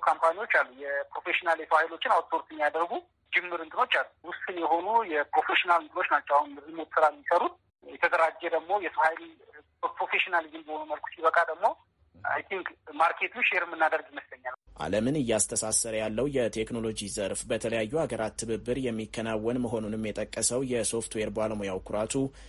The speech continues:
Speaker 2: ኢትዮጵያ የዘርፉን ባለሙያዎች በብዛት ማብቃት ከቻለች በዚህ ስርዓት ውስጥ የመጠቀም ዕድል እንደሚኖራትም አስረድቷል። ከተባበሩት አረብ ኤምሬቶች ጋር በመተባበር የሚከናወነው የኮዲንግ ስልጠና መርሃ ግብሩ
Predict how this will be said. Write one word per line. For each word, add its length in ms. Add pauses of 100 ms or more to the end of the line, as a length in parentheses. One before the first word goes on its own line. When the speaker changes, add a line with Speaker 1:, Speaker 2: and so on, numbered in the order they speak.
(160)
Speaker 2:
ኢትዮጵያ 400 (140)
የዘርፉን 600
ባለሙያዎች 680
በብዛት 560
ማብቃት 480
ከቻለች 500 (340)
በዚህ 320
ስርዓት 420
ውስጥ 260
የመጠቀም 580
ዕድል 240
እንደሚኖራትም 800
አስረድቷል። 680 (300)
ከተባበሩት 840
አረብ 240
ኤምሬቶች 540
ጋር 260
በመተባበር 640
የሚከናወነው 880
የኮዲንግ 600
ስልጠና 420
መርሃ 220 (100)
ግብሩ 240